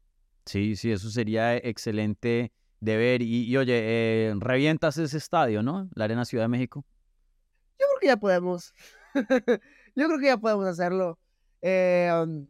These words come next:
Speaker 2: no me gusta echarme flores de más, pero yo creo que sí podemos levantar las suficientes, eh, personas para llenar, para llenar la Arena Ciudad de México, ¿no? Obviamente podemos acompañarlo con dos, tres peleadores, eh, mexicanos que refuercen la cartelera, pero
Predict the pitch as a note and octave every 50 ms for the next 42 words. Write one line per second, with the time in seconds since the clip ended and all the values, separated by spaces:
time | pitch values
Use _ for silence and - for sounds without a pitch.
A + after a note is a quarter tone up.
0 | _ - F3 F#3+ G#3 A3+ A#3+ A#3+ B3 A#3+ G#3+ - A#3+ G#3+ B3 A#3+ A3+ A#3+ G#3+ G#3+
1 | A3+ A3+ A3+ G3+ G3 F3+ F#3 G3 A#3 C#4 - - A#3+ A3 G#3 F#3+ - - G3+ G#3+
2 | - A#3+ B3 A3+ A#3+ A3+ - A#3+ A#3 A#3 A#3 A3+ G3+ - G#3+ A3 A3 A3 A3+ G#3
3 | G#3 F#3+ F3 E3+ D#3+ F#3 F3+ F#3+ G#3 - F#3 E3 D#3+ D#3+ F3 F3 E3+ - F#3+ F#3+
4 | F#3 F3+ E3 D3+ - _ _ _ _ _ - D#3 F3 F3 E3+ D#3+ D#3 D3+ D3+ D3
5 | D3+ D3 _ - E3 D#3+ - F3+ F3 F#3 G3 - - F3+ E3 D#3 D3 D3 D3 D3
6 | D3+ D#3+ F3+ F3+ E3 D#3 D#3 _ _ _ _ - - D#3 D#3 D3+ D3 D3 D#3 E3+
7 | F#3+ F#3 F3+ F3+ F#3 F3+ - E3 D#3+ E3+ E3 E3 F3+ G3+ G#3 - - D3 C#3+ D3+
8 | D#3+ F3 F3 D#3+ D#3 D#3 E3 E3+ E3+ D#3 - F3+ F3 E3+ D#3 C#3 _ _ _ _
9 | _ - D#3 D#3 D3+ D3+ D3+ D#3+ E3 E3 E3 D#3+ D3+ - E3 D3+ - C#3 C3 C#3+
10 | C#3 C#3 C#3+ D3 E3 E3+ D#3 - D3 C#3+ D3+ D#3 D3+ - - D#3+ E3 - - E3
11 | D#3+ D3 C#3 D3 D#3 E3+ E3+ D#3+ - - _ _ _ _ _ - D3+ D#3 D#3 D3+
12 | C#3 C#3+ - - D3+ D#3 E3+ F3+ - - E3 D#3 D3 C3+ C#3+ C#3+ C#3 - D#3 D#3
13 | D#3+ - F3+ E3 D#3 - D3 C3+ - D3 C#3 C#3 D3+ F3 G3+ A#3 C4+ D#4+ _ _
14 | _ _ _ _ - D#3 D3+ D3+ D3